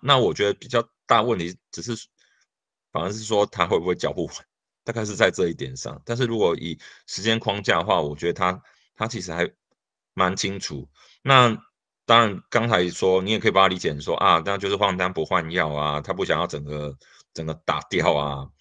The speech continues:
这样子哦。可是那个对一般的老师来讲，我觉得这样，这样的框架他比较容易适应吧。哦，所以就是说，我觉得时代，时代的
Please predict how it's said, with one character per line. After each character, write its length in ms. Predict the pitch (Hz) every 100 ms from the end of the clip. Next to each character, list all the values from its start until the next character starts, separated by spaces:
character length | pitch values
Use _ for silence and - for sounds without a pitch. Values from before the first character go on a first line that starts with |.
| - _
这 80 | 95
样 140 | 82
子 140 | 78
哦。 100 | 78
可 100 | 73
是 300 | 92 113 95 - - _ _ _ _ _
那 160 | - 104
个 500 | - 90 82 80 80 - _
对 200 | - 117
一 60 | 113
般 260 | - 110 110
的 120 | 92
老 160 | 82
师 100 | 76
来 140 | 90 82
讲， 220 | 80 78
我 120 | 78
觉 140 | 78 90 90 85
得 100 | 76 _ _ _ _ _ _
这 100 | -
样， 260 | 104 95 95 _ _ _ _ _ -
这 120 | -
样 80 | 107
的 60 |
框 240 | 90 98 95
架 140 | 98
他 120 | 101 101
比 180 | -
较 140 | - 95
容 280 | 90 82 87
易 160 | 85
适 360 | 87 - 85 78
应 200 | 80 69
吧。 220 | 60 65 _ _
哦， 140 | 90 80
所 200 | - 110
以 60 | 98
就 220 | 117 107
是 80 | 107
说， 280 | 104 104 - - _
我 100 | -
觉 40 | 113
得 40 |
时 200 | - 104
代， 440 | 120 110 101 95 87
时 240 | - -
代 240 | 98 113
的 80 | 95